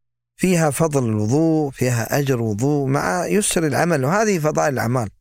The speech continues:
التي نعنيها، ألا وهي أن العمل يكو-، أن العمل يكون يسير، ولكن ماذا؟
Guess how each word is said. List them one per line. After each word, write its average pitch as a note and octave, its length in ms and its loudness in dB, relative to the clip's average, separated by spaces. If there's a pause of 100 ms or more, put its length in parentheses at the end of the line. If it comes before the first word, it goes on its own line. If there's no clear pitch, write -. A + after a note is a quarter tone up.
(580)
التي C#3+ 260 0
نعنيها، A#2+ 480 0 (680)
ألا F#3+ 220 2
وهي G3 340 2
أن F#3 280 2 (400)
العمل D3 420 0
يكو-، - 360 -2 (300)
أن D#3+ 200 2
العمل D3 440 0
يكون B2+ 460 -2
يسير، E3 400 -2 (680)
ولكن E3 340 2
ماذا؟ F3+ 400 0